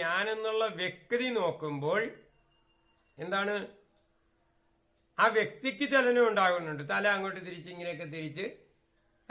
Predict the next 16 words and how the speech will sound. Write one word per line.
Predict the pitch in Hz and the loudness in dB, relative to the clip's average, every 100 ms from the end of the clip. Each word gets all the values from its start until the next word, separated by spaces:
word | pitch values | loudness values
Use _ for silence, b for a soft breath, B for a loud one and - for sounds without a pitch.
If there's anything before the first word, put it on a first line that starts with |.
| 180 | -4
നമ്മൾ | 185 185 185 | -2 -2 -4
മുന്നൂറ്ററുപത് | 175 180 180 175 175 175 160 | -4 -6 -2 -4 -2 -6 -6
ഡിഗ്രി, | 147 165 202 185 | -6 -2 0 0
അതിനേക്കാൾ | 175 180 175 170 175 - - - | -2 -4 -2 -2 -4 -6 -18 -16
ഇനി | 175 165 | -12 -8
പിന്നെ | 185 180 | -2 0
അത് | 175 185 165 | 0 -2 -4
അതുപോലെ | 156 170 208 220 214 | -6 -6 -2 0 0
മുന്നൂറ്റി, | 202 190 - 160 | -2 -4 -6 -2
ആ | 170 | -2
മുന്നൂറ്ററുപത് | 160 151 180 175 190 185 185 196 190 | -4 -8 -8 -6 -6 -4 -4 -6 -6
ഡിഗ്രി | 160 185 190 | -8 -8 -8
തിരിക്കുന്നത് | 156 147 143 208 220 233 226 | -8 -8 -6 -4 -2 -2 -2
പിന്നെയും | 208 208 220 214 | -4 -2 -2 -2
മുന്നൂറ്ററുപത് | 202 196 196 190 190 190 - B B B | -4 -6 -6 -8 -8 -10 -14 B B B
ഡിഗ്രി, | 190 | -6